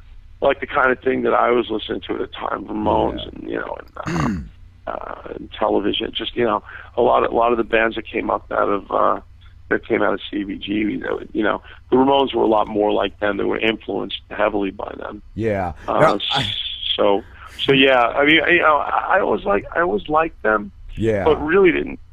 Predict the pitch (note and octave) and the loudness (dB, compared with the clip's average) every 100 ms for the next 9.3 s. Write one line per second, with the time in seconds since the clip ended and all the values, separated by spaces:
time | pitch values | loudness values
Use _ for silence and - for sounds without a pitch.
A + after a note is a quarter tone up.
0 | - C#3+ C#3 B2 G#2+ G#2+ - - - - | 0 0 0 2 2 2 -2 -20 -12 -8
1 | - A#2+ A#2 A2+ A2 - - A#2 A#2 - | -2 0 0 0 -4 -6 -2 -2 -2 -4
2 | - A2+ A2 G#2+ G#2 G2+ - - G#2+ G2 | 0 2 2 -2 -4 -6 -16 -12 -6 -6
3 | - - B2+ A#2+ G#2 A2 A2+ G#2+ G2 - | -4 -2 -2 -2 -6 -6 -6 -8 -12 -4
4 | A2 G#2 G2+ G2 G2 G#2 - - - - | 0 2 2 2 0 -4 -10 -12 -14 -18
5 | - - A#2+ - A#2+ A2+ G#2+ G#2 G2+ G2 | -12 -2 -2 -2 2 4 4 4 4 4
6 | F#2+ F#2+ F#2+ F#2 F#2 G2 F#2+ G#2+ G#2+ G2+ | 4 2 0 -2 -4 -6 -6 0 2 2
7 | F#2+ F#2+ - - - - G2+ G#2 - - | 0 -4 -6 -14 -12 -8 -6 -8 -10 -6
8 | - - - - - - - - - - | -6 -6 -16 -20 -18 -16 -16 -18 -12 -4
9 | A2+ G#2 | 0 0